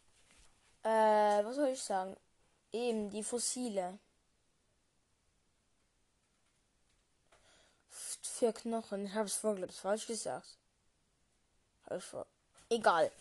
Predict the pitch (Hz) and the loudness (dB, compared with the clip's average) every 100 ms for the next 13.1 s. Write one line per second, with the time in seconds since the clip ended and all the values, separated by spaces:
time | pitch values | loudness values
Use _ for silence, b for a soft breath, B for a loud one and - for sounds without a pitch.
0 | - - - - 196 - 185 196 202 196 | -20 -18 -14 -10 -6 0 0 0 -2 -2
1 | 202 214 - 226 - 190 - 214 240 269 | -2 -2 -2 -8 -6 -10 -8 -12 -10 -12
2 | 277 - - - - _ _ _ 233 240 | -10 -10 -10 -12 -18 _ _ _ -4 0
3 | 190 151 - B B B B - 233 233 | 2 0 -4 B B B B 4 8 8
4 | 233 - b b b b b b _ _ | 4 -12 b b b b b b _ _
5 | _ _ _ _ _ _ _ _ _ - | _ _ _ _ _ _ _ _ _ 0
6 | 240 240 233 - 247 - - _ - 220 | 10 10 10 4 0 -2 -6 _ -8 0
7 | 214 196 190 202 B B B B B - | 4 4 2 -4 B B B B B -18
8 | - 214 - 240 269 339 - - 339 349 | -2 -2 -2 -2 0 0 0 -4 -2 -2
9 | - 240 - - - - - 220 208 214 | 0 0 -2 -8 -16 -16 4 4 6 2
10 | 240 - 220 - 220 208 - 214 - 254 | 2 4 2 2 0 0 0 0 2 -2
11 | 285 294 247 277 339 359 220 226 - - | 0 -2 0 0 0 -2 -4 -4 -6 -8
12 | - 262 277 277 - 226 - 220 202 196 | -4 -2 -2 -2 -4 -10 -2 2 4 2